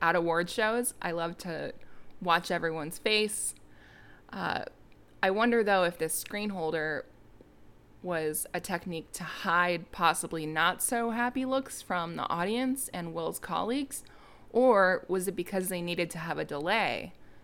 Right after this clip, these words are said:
Because who knows what this man is capable of? He did just fly off the handle.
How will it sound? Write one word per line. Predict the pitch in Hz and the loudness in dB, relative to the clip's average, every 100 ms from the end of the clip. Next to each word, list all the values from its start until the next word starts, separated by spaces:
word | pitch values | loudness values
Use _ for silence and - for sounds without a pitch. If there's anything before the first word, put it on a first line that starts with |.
| - | -14
Because | - 190 180 | -8 -4 -2
who | - 220 | 0 2
knows | 214 214 202 | 4 4 4
what | 180 | 0
this | 180 - | 0 0
man | 190 175 | 0 2
is | 156 | -2
capable | - 233 214 175 160 | 6 6 6 0 0
of? | 147 143 190 - - - - - | 0 -2 -6 -12 -20 -20 -20 -6
He | 180 | -4
did | 165 240 | 0 0
just | 185 180 | 0 -4
fly | - 185 170 | 2 4 4
off | 170 | 2
the | 160 | -2
handle. | 190 233 175 120 - | -4 -4 -2 -4 -4